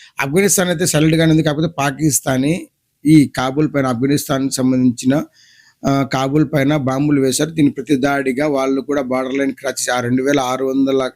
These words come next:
డురాండ్ లైన్, లైన్ ఏదైతే ఉందో దాన్ని క్రాస్ చేసి పాకిస్తాన్లోకి వచ్చేసి అనేక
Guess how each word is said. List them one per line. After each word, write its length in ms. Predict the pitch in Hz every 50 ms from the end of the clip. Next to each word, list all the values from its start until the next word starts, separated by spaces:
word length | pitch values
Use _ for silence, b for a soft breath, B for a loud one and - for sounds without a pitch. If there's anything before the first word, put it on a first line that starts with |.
| _ 117
డురాండ్ 340 | 120 120 123 131 139 139 139
లైన్, 140 | 135 123 120 _ _ -
లైన్ 340 | 120 127 127 127 127 123 120 - -
ఏదైతే 320 | 120 120 120 120 113 123
ఉందో 240 | 117 113 120 180 208 B B B B B B B _ -
దాన్ని 260 | 151 156 185 208 208
క్రాస్ 440 | - - 180 175 175 185 - - -
చేసి 200 | 156 151 - 208
పాకిస్తాన్లోకి 880 | - - 160 175 180 196 220 202 - 208 185 180 180 175 170 147 156 156
వచ్చేసి 540 | 147 143 - - - 143 135 123 - - 185
అనేక 520 | 156 139 143 156 160 - 160 143 127 117